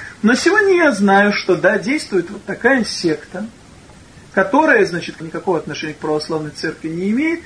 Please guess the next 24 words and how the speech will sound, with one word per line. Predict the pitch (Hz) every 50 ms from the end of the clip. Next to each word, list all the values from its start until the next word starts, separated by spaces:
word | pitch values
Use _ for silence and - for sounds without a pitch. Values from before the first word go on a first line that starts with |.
| - - - -
но | - 208
при | 202 - - 226
этом | 277 302 302 269 226 208 202 - - - -
какой-то | - 165 - 226 254 262 - 214 190
представляет | - - 180 170 - - 180 165 175 214 220 214
чудовищный | - - 190 160 185 190 175 160 160 - 160 147
симби-, | - - 175 165 156 - 330 320 -
симбиоз | - - 175 160 151 151 156 175 214 294 277 - - - - - - -
внешнего | - 147 151 190 196 185 160 - - 156 151 151
православного | - 170 165 151 156 156 156 - 156 151 147 143 143 143 143 147
антуража | 151 151 - - 170 185 247 294 330 285 247 262
и, | 185 170 180 196 233 262
э, | 294 - - - - - -
вот, | - 208 185 147 139 160 196 202 - -
э, | - 156 156 151 156 151 151 - - - - - - - - - -
одной | - 175 170 165 180 214 240 247 220 190
из, | 190 - 190 175 160 - - - - -
э, | 180 156 156
бригад, | 156 147 170 180 185 165 226 277 302 294
которые | - - - - - 220 247 226
занимаются | 180 156 165 160 160 156 160 180 196 208 214 208 - - 196
вот | 165 151 160 175 175 - 190 - - 156
различного | 160 156 151 151 185 208 - - 160 151 156
рода, | 175 180 165 165 180 185